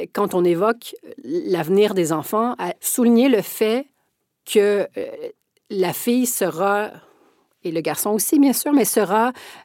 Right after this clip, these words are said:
euh, la personne qui va décider pour elle dans l'avenir. C'est-à-dire que plus tard, peut-être que tu vas te marier, peut-être que tu vas pas te marier.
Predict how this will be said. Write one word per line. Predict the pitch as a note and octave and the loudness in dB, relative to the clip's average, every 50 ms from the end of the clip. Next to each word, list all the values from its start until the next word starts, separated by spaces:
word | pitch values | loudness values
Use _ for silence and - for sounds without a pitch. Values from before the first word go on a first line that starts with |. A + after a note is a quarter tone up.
| _ - | _ -8
euh, | - F3 E3+ D#3+ D#3+ D#3+ D#3 D#3+ - - | -6 -4 -4 -2 -4 -4 -6 -6 -6 -2
la | E3+ F3 F3 | -2 -2 0
personne | E3+ F#3+ F3+ - A3+ | 0 -2 0 0 0
qui | A#3 - | 0 0
va | F#3 F3 D#3+ | 0 -2 -2
décider | D#3 D#3+ G#3 G3+ - - F#3 F3 A3 A#3+ | 0 0 0 0 0 0 0 0 0 0
pour | A#3+ - G3 F3+ - | 0 0 -2 0 0
elle | F#3 F#3+ G3 G3 F#3+ | 0 0 0 0 0
dans | F3+ E3 | 2 0
l'avenir. | E3 E3 D#3 C#3+ D#3+ E3+ E3 D#3+ D#3+ D#3 D#3+ - _ | 0 0 -2 -2 0 0 0 0 -2 -6 -12 -18 _
C'est-à-dire | - - - - - F#3+ G3 F#3+ - | -18 -16 -14 -6 -4 -4 -4 -2 -2
que | - F#3+ G#3+ A#3+ - - - - - - _ | -2 -2 -2 -2 -6 -12 -18 -18 -20 -20 _
plus | - - E3+ | -12 -8 -4
tard, | - G#3+ G#3 B3 D#4+ F#4 - - _ _ _ _ _ _ _ _ _ _ | 0 2 2 4 2 2 -2 -6 _ _ _ _ _ _ _ _ _ _
peut-être | - - F3 - E3+ - | -8 -6 -4 -4 -2 -2
que | - E3+ | -2 -4
tu | - - | -4 -4
vas | E3 D#3+ D3+ | -6 -4 -4
te | - | -2
marier, | E3+ G#3 D#4 G#4+ | 2 2 2 2
peut-être | - B3 A3 A3 F#3 | 4 2 2 0 0
que | - G3+ | -2 -4
tu | D#3+ - | -2 0
vas | E3+ D#3+ | -2 0
pas | - E3+ | 0 0
te | - F#3+ | 0 0
marier. | F3+ E3+ D#3+ E3+ D#3+ D#3+ D3 C3+ | 0 0 0 0 0 -2 -2 -6